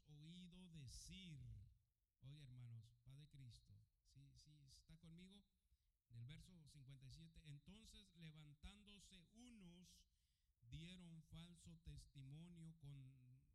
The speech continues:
testimonio contra él, diciendo: 'Nosotros le hemos oído decir: "Yo derribaré este templo hecho a mano, y en tres días',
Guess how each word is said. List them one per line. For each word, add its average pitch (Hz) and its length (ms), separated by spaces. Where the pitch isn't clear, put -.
testimonio 143 680
contra 143 440
él, 165 240
diciendo: 156 800
'Nosotros 170 960
le 147 360
hemos 165 440
oído 151 640
decir: 139 540
"Yo 160 220
derribaré 143 640
este 160 280
templo 180 580
hecho 135 380
a 123 100
mano, 165 520
y 127 140
en 127 240
tres 143 400
días', 135 540